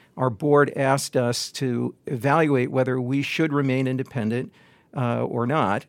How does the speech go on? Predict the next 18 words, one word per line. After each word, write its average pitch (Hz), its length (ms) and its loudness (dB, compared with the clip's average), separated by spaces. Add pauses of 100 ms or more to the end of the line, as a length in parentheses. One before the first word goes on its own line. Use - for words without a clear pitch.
And, 131 420 0
uh, 131 220 -2
we 175 600 -2
went 147 260 0
through 139 200 0
a 117 60 0
very 139 360 2
extensive 135 440 -4
process, 123 680 -2
looking 139 380 2
both 135 380 0
locally 139 580 0
and 139 200 0
nationally. 123 640 -2 (420)
And 131 180 2
we 139 180 2
went 151 440 0
through, 143 480 2